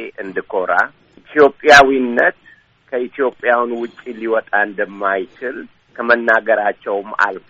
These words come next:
ያስገነዘቡበት፣ ያረጋገጡበት ነው። ስንኖር ኢትዮጵያዊ፣ ስንሞት ኢትዮጵያ ነው የምንሆነው ብሎ ያሉት ትልቅ አነጋገር ነው እና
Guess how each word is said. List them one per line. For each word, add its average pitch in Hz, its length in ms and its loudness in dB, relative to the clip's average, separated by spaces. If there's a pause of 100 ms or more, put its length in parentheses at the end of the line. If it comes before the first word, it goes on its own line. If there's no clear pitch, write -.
(120)
ያስገነዘቡበት፣ 90 1300 -6
ያረጋገጡበት 85 1160 -6
ነው። - 180 -10 (340)
ስንኖር 139 540 2
ኢትዮጵያዊ፣ 113 680 0 (200)
ስንሞት 104 760 -6 (200)
ኢትዮጵያ 95 600 -4 (160)
ነው 82 180 -12
የምንሆነው 85 840 -4 (120)
ብሎ - 180 -6 (140)
ያሉት 95 400 0 (180)
ትልቅ 139 460 0
አነጋገር 82 760 -2
ነው 73 160 -8 (580)
እና 113 180 -2